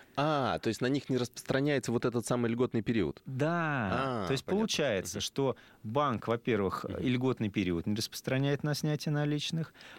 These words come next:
Speaker 2: может пообещать бескомиссионное снятие наль-, но проценты всё равно этому банку будете платить. Поэтому
Speaker 1: Мгм.
Speaker 2: это тоже важный параметр в сравнении. То есть первое, сравнить длительность периода,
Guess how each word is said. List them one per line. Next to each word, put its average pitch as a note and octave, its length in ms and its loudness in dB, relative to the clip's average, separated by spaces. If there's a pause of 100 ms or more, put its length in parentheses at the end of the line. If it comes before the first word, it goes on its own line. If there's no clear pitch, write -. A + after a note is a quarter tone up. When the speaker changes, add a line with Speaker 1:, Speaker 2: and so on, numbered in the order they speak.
Speaker 2:
может D3+ 320 2
пообещать B2+ 640 0 (220)
бескомиссионное B2 1120 0
снятие F#2 440 -2
наль-, D#3 140 -2
но C3 140 2
проценты C#3 500 0
всё C#3 140 0
равно D3+ 160 0
этому C3 260 0
банку C3 440 -2
будете A#2 380 -2
платить. A#2+ 520 -2 (260)
Поэтому A2+ 300 2
Speaker 1:
Мгм. A#2+ 80 2
Speaker 2:
это C3 80 0
тоже A2 340 2
важный G2+ 280 0
параметр G3+ 480 -2
в - 80 -8
сравнении. G2+ 380 -2
То - 80 -8
есть - 120 -4
первое, A2+ 280 0
сравнить F2+ 360 -4
длительность F#2 480 -4
периода, E3+ 440 0